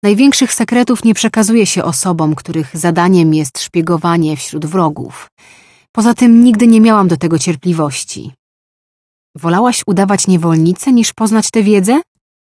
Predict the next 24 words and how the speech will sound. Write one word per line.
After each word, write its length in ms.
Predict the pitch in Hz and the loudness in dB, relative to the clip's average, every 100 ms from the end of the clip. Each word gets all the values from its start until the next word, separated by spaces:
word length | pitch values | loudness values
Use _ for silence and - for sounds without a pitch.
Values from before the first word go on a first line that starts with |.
| _ _ 143 | _ _ -10
zmarszczył 440 | 151 147 - 160 | -6 -6 -6 -6
brwi. 420 | 147 135 135 131 _ _ _ _ _ _ _ _ - | -6 -4 -4 -6 _ _ _ _ _ _ _ _ -10
"Czy 80 | 165 | -4
to 160 | 190 | -2
aż 180 | 175 - | -2 -2
tak 240 | 196 180 | -4 -4
trudne?" 420 | - 175 165 196 339 - _ _ _ _ _ _ _ _ _ _ _ _ _ | -8 -10 -4 0 -2 -4 _ _ _ _ _ _ _ _ _ _ _ _ _
Poklepała 480 | 196 220 202 254 247 | -8 -4 -2 0 0
go 140 | 202 | 0
po 140 | 196 196 | -2 -2
ramieniu. 540 | 180 170 147 151 131 - _ _ _ _ _ | 0 0 -2 -6 -12 -16 _ _ _ _ _
"Nie 240 | 226 202 160 | -2 0 0
martw 280 | 156 - - | -2 -8 -12
się. 240 | - - - _ _ _ _ _ _ _ | -10 -12 -16 _ _ _ _ _ _ _
Jeśli 280 | 220 - 269 | -4 0 2
wiesz, 200 | 262 285 | 4 2
co 160 | - 214 | 0 0
robisz, 400 | 214 220 214 - | 2 0 -2 -2
to 220 | 190 180 | -2 -2
wcale 320 | - 214 185 | -2 0 2
nie 140 | 165 | 2
jest 160 | 147 131 | 2 -2
tak 140 | 151 | -6
groźnie. 560 | 165 165 143 135 131 - | -2 0 0 -2 -6 -8